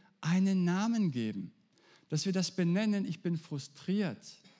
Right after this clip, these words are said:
Dass wir das benennen, „Ich bin traurig, ich bin enttäuscht, ich habe Angst. Mann, ich bin wütend.“ Gib den Dingen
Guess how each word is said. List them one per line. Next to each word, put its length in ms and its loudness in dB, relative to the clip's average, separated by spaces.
Dass 160 0
wir 60 2
das 140 0
benennen, 600 2
„Ich 180 -6
bin 160 0
traurig, 600 -2
ich 180 -10
bin 140 2
enttäuscht, 680 -2
ich 180 -10
habe 120 -6
Angst. 500 2
Mann, 320 2
ich 140 -4
bin 240 2
wütend.“ 640 0
Gib 360 -2
den 520 2
Dingen 720 4